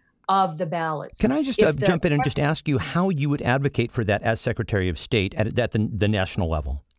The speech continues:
Speaker 1: Oh, I, the, you know, the Secretaries of State have an association. The Secretaries of State have strong relationships with each other. Um, there's a Republican Secretaries of State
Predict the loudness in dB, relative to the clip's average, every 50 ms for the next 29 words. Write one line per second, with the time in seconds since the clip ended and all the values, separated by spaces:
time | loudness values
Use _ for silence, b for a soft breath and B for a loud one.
0 | _ b b b b b b b b 0 2 2 2 2 2 2 2 2 2 0
1 | -2 _ -12 -10 -10 -6 -4 0 2 2 2 2 0 0 -2 -2 -2 -4 -4 -4
2 | -2 0 0 0 -2 -4 -6 -6 -4 -2 0 2 2 2 0 0 0 -2 -2 -4
3 | -6 -6 -4 -4 -4 -4 -4 -6 -6 -4 -4 -4 -4 -6 -6 -6 -6 -6 -10 -12
4 | -12 _ -2 0 0 0 0 -2 -4 -4 -4 -4 -2 -2 -2 -2 -4 -8 -10 -12
5 | -6 0 2 2 2 2 0 -4 -4 -4 -4 -6 -8 -8 -6 -4 -4 -2 -4 -4
6 | -4 -4 -6 -6 -6 -10 -12 -12 -8 -6 -6 -6 -6 -10 -14 -20 b b b b
7 | b _ -2 -2 -2 -4 -6 -4 -2 -2 0 0 -2 -2 -4 -4 -6 b b b
8 | b b b _ _ -4 -2 -2 -2 -2 -4 -6 -8 -10 -6 0 2 2 2 2
9 | 0 -2 -2 -4 -4 -2 -2 -2 -2 -2 -2 -4 -4 -4 -4 -6 -6 -6 -6 -6
10 | -8 -6 -6 -6 -6 -6 -10 -12 -14 -14 -12 -8 -8 -8 -8 -8